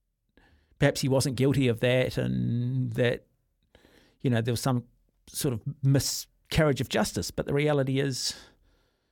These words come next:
he was found guilty of it, and therefore you have to say that he was guilty of it. Um, yeah, Vander Holyfield.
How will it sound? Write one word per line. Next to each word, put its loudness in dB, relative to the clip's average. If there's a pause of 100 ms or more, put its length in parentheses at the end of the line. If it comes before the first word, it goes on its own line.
(220)
he 0
was 2
found 0
guilty -4
of -2
it, -6 (260)
and -4
therefore -2
you 0
have 0
to -4
say 0
that 0
he 2
was 2
guilty 0
of -2
it. -8 (1600)
Um, -4 (1500)
yeah, 2
Vander 2
Holyfield. 0